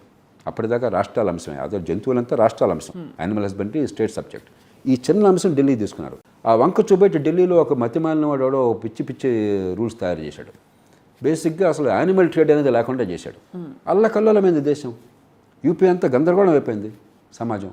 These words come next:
Speaker 1: ఆర్థిక వ్యవస్థ క-, చిన్నాభిన్నం అయిపోయింది. కాబట్టి అటు చేసినా ఇటు చేసినా కూడా రేషనల్ కాకపోతే, సమాజం నష్టం వస్తే తిరస్కరించు. అది హిందువా ముసల్మానా మనకు అనవసరం. నేను దాన్ని వ్యతిరేకించాను, బహిరంగంగా వ్యతిరేకించాను.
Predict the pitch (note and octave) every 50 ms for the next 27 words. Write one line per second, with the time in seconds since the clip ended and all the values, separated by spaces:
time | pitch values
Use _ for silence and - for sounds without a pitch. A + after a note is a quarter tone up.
0 | - F2 G2 A#2+ B2+ C#3 B2+ D3 C#3 B2 - B2 - A2+ G#2 G2+ A2 B2 C3+ B2
1 | G#2 G#2+ G2+ F2+ D#2+ D2 - D2 C#2 C#2 C2+ - - _ _ _ _ _ _ _
2 | _ _ _ _ _ _ _ _ - G#2+ B2 D3 C3 - - - - - - D3
3 | D3 F#3+ F#3+ F#3 F#3+ A3+ A3+ A3 F#3+ E3 F3 E3 F3+ F3 - - D3+ B2+ A2 F2
4 | D#2 C#2+ - - _ - - - - - - - - - D2+ D#2+ A#2 D#3 D#3+ -
5 | - G3 F3+ E3 - C#3+ C3+ C3 C3+ - - A2 - - F#2 - - - - _
6 | _ _ _ _ _ _ _ - - F2 G#2+ C3+ D3 D3+ C#3+ A#2+ G#2+ G#2 - -
7 | C#3 B2+ A#2+ A#2+ - A3+ B3+ G#3+ - F#3+ D#3+ - - _ _ _ _ _ _ -
8 | G#2+ G2+ - - - D2+ B1 - - - _ _ _ _ _ G2+ F#2+ G2 F#2 A2+
9 | C3 C#3 D3+ D3+ C3 A#2+ A#2 - B2 A2+ A#2 A2+ A2 G2 F2+ D#2+ D#2 D2+ D2 C#2+
10 | - D2+ C#2+ - _ _ _ - A#2+ B2+ A2+ A#2+ B2+ B2+ B2+ B2+ B2+ A2+ - G#2+
11 | G#2 E2 - - - - _ _ _ _ _ _ _ _ _ _ _ _ _ -
12 | G#2 B2 D3 D#3 D#3+ E3 D#3+ D3+ C3+ A#2+ G#2+ A2 F#2+ F2+ D#2+ D#2 E2